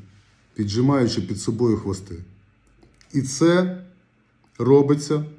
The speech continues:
силами звичайних штурмовиків. Я про це стверджую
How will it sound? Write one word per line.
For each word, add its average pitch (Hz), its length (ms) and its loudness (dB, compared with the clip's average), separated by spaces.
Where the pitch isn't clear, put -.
силами 135 640 2
звичайних 131 840 0
штурмовиків. 107 840 -2
Я 143 240 4
про 185 140 2
це 147 180 0
стверджую 90 560 -2